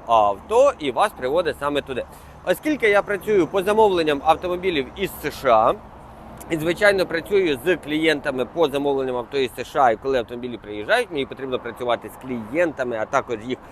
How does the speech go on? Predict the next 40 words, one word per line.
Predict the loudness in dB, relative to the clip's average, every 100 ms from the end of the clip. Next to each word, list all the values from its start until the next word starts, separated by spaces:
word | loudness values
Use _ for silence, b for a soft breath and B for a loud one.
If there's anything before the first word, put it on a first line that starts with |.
| B B
автомобілями | 2 2 -4 -2 -2 -2 -4
в | -6
тому | -6 -6
числі, | -10 -8 -6 -4
тому | -4 -4 -4
я | 0 0
весь | 2 0 -4
свій | -10 -4
час | -2 -2 -4
проводжу | -6 -4 -4 -8
саме | -6 -4 -4 -6 B 0
там | 2 2 2
на | 0
С | 0 0
Т | -2
О. | -2 -4 B
Якщо | -6 -2 0
вас | 2 2
зацікавило | -2 0 2 4 2 0
придбати | -2 2 2 2 0
один | -2 -2
із | -2
автомобілів, | -4 -4 -4 -4 -6 -4
приїжджаємо | 0 0 4 4 4 -2
сюди | -6 -4 -2
на | 0 -2
Зочик | -2 -6 -8
п'ятдесят | -10 -8 -8 -8
чотири, | -4 0 0 B B
а | 4 4
якщо | 4 2 2 4
вас | 4
зацікавив | 2 -4 -2 2 4 4 6
автопідбір | 4 4 -6 -10 -6 -6
в | -6
Україні, | -6 -4 -4 -4 -6 -4
то | 0 4 4 2
в | 0 2 2
опису | 0 0 -4 -8
відео | -6 -4 0 0 0